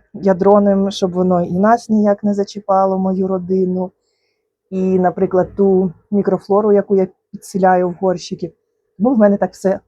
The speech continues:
лайтовенько і по-європейськи, <laughs> як то кажуть.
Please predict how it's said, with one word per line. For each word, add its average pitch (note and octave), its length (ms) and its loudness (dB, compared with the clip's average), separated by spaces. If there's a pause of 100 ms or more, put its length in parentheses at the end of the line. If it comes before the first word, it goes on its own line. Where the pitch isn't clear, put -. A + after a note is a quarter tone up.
(140)
лайтовенько A3 600 0
і G#3+ 40 2
по-європейськи, A3 920 0 (300)
<laughs> - 280 -16
як F#3 180 -6
то F#3+ 160 -20
кажуть. C4+ 300 -2